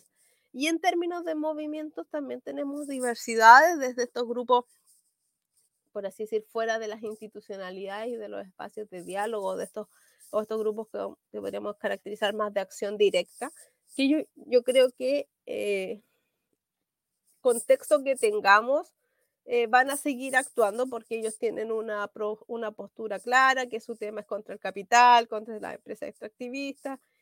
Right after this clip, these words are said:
y mientras eso no se resuelva, que eso va vinculado a un modelo político-económico, ellos van a seguir en sus demandas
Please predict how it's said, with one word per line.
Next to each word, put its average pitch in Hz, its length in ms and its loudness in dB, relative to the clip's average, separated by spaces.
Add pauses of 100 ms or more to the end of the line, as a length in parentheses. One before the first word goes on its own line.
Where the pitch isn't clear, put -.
(140)
y 247 220 -8
mientras 233 560 0
eso 277 340 4
no 262 200 -2
se 254 160 -4
resuelva, 247 600 0
que 185 120 -6
eso 220 140 -10
va 202 100 0
vinculado 214 460 4
a - 20 6
un 208 120 0
modelo 220 600 0 (500)
político-económico, 254 1080 2
ellos 254 200 2
van 233 180 0
a 240 60 -8
seguir 233 460 -6 (320)
en 226 160 -6
sus 240 180 -8
demandas 254 440 2